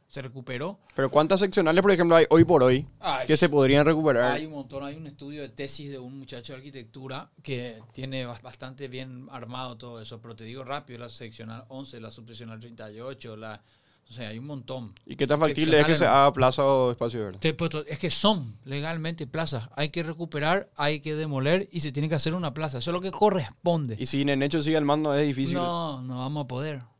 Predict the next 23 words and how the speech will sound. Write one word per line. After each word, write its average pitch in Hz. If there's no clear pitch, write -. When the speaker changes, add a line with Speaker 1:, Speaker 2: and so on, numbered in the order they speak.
Speaker 1:
No 160
vamos 208
a -
poder 220
porque 185
no 180
solamente 208
ti-, 170
en, 175
en, 165
si -
en 190
el 190
hecho 226
gana 233
es -
la 160
intendencia 190
para 226
la 208
A -
N 151
R. 95